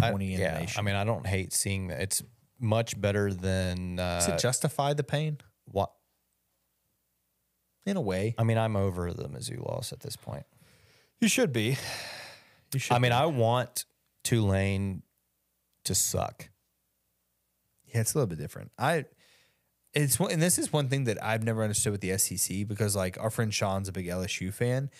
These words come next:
Speaker 2: and he will cheer for the S E C to win. I'm like, "Those are your rivals." I
Speaker 1: Yeah,
Speaker 2: don't
Speaker 1: I don't,
Speaker 2: understand.
Speaker 1: I've
Speaker 2: I don't want
Speaker 1: never
Speaker 2: Tulane to ever win a game
Speaker 1: No.
Speaker 2: ever again.
Speaker 1: I've never,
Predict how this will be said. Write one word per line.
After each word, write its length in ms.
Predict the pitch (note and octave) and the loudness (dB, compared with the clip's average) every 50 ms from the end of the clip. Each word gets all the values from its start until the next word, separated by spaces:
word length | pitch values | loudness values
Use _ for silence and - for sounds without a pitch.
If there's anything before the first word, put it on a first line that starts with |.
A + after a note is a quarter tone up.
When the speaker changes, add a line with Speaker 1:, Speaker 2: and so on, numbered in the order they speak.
| - - _ _ _ _ - | -20 -20 _ _ _ _ -6
Speaker 2:
and 120 | - G2+ | -4 -2
he 140 | F#2+ G#2+ C#3 | 0 0 0
will 160 | D3+ D3 A2 | 2 0 -2
cheer 260 | - - - B2 B2+ | -2 0 0 0 0
for 120 | A#2+ - - | -2 -2 -4
the 140 | F#2 F#2 G2 | -2 0 0
S 160 | G2 - - | 0 0 0
E 40 | G2 | 0
C 160 | - - F2+ | -2 -2 -4
to 80 | D#2+ B1 | -6 -6
win. 260 | C#2 G2+ A2 G2 E2 | -4 -4 -4 -4 -4
I'm 100 | D#2 F#2 | -4 -4
like, 200 | G2 F#2+ G2+ - - - - - | -4 -4 -2 -4 -4 -6 -2 0
"Those 180 | C3 D#3+ E3+ | 2 2 2
are 40 | G#3+ | 2
your 120 | F4 E4+ C3+ | 2 0 0
rivals." 460 | F#2+ E2+ F2 F#2 F2 D#2 - - G#2 | 0 0 0 0 -2 -4 -4 0 2
I 40 | G#2 | 2
Speaker 1:
Yeah, 40 | C3+ | 4
Speaker 2:
don't 80 | - | 4
Speaker 1:
I 80 | - - | 4 2
don't, 100 | - G2+ | 2 2
Speaker 2:
understand. 380 | G#2+ G#2+ G#2 G2+ A#2+ A2+ G2 F#2 | 2 2 2 2 2 2 2 2
Speaker 1:
I've 80 | G#2 C3 | 2 4
Speaker 2:
I 40 | |
don't 160 | D#3+ F#3 G3 F#3+ | 4 4 4 2
want 140 | C3 B2+ F#2 | 2 0 0
Speaker 1:
never 100 | - B2+ | 0 2
Speaker 2:
Tulane 180 | C3 B2+ B2 G#2+ | 2 0 0 0
to 140 | - - - | -2 -2 -2
ever 260 | A#2 A#2 A2+ A2+ G#2+ | -2 0 0 0 0
win 180 | G#2 G#2 G2 | 0 -2 -2
a 80 | F2+ F2 | -4 -6
game 180 | F2 F2 F2 E2+ | -6 -6 -4 -4
Speaker 1:
No. 60 | D#2+ | -2
Speaker 2:
ever 320 | C2+ F#2 F#2+ F2+ F2+ F2 | -2 -2 -2 -2 -4 -4
again. 340 | F2 E2 E2+ E2+ F2+ F2 - - - | -6 -6 -8 -10 -12 -14 -10 -6 -2
Speaker 1:
I've 180 | G#2+ G#2 G#2+ G2+ | -2 -2 -2 0
never, 600 | G2+ F#2+ F#2+ F#2 F2+ F2+ F#2 F2+ F2 F2+ F2 | 0 0 0 0 0 0 -2 -2 -2 -4 -6